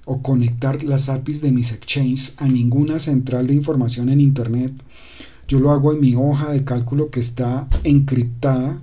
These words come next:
en un directorio encriptado. Así esté en Google Drive, Google no puede acceder a esa información. Entonces, de esa manera yo estoy tranquilo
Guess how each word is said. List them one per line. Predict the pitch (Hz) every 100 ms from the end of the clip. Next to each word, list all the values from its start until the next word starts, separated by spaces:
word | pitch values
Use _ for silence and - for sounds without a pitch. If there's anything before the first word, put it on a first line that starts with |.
| -
en | 123
un | 117 127 127
directorio | 147 139 - - 117 123
encriptado. | 139 143 143 143 131 131 139 - - - - - - -
Así | 120 120 147
esté | 147 170
en | 170
Google | 170 165 165
Drive, | 160 156 143 143 - - - - - - -
Google | 120 147 151 156
no | 147
puede | 147 147
acceder | 143 147 131 120 143
a |
esa | 139 135
información. | 127 120 110 110 147 135
Entonces, | 110 113 120 135
de | 131
esa | 120
manera | 143 123 110 120
yo | 123
estoy | 127 - 131
tranquilo | 139 135 143 135